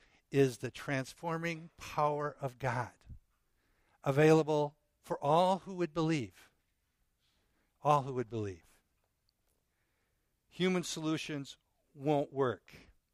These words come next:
There has to be a change of the heart. A spiritual change, a supernatural change of the heart for the transformation to take place.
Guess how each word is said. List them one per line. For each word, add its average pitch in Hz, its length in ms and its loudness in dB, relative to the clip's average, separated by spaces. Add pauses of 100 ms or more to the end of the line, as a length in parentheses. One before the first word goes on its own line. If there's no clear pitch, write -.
(1200)
There 131 100 -2
has 185 340 4
to 165 120 -4
be 156 320 0
a 131 80 -4
change 135 720 -4 (240)
of 120 120 -4
the 120 100 0
heart. - 460 -4 (2500)
A - 40 -18
spiritual 175 640 -2
change, 98 640 -8
a - 80 -10
supernatural 147 960 -2
change 104 600 -10 (420)
of 117 120 -6
the 120 100 -2
heart - 580 6 (640)
for 135 100 -6
the 117 100 -6
transformation 127 920 -4 (280)
to 120 100 -2
take - 280 -4
place. 107 500 -2